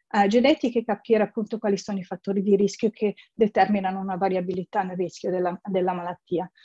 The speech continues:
E questo è un esempio, ad esempio, di un, eh, di un, di un consorzio internazionale che ha mappato fattori di rischio per, eh, diverse manifestazioni di covid nineteen.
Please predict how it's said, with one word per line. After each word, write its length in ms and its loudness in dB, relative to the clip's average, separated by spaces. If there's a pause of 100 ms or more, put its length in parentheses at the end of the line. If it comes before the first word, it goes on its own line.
(200)
E 80 -6
questo 260 6
è 20 6
un 80 6
esempio, 460 6
ad 80 4
esempio, 440 4
di 80 -2
un, 160 -8
eh, 320 0
di 100 2
un, 180 0
di 60 -2
un 80 -2
consorzio 640 -2
internazionale 880 2
che 80 -6
ha 100 4
mappato 640 -4 (280)
fattori 400 0
di 120 2
rischio 480 -4
per, 480 -2
eh, 160 -2
diverse 380 0
manifestazioni 1040 -2
di 160 4
covid 360 2
nineteen. 560 -6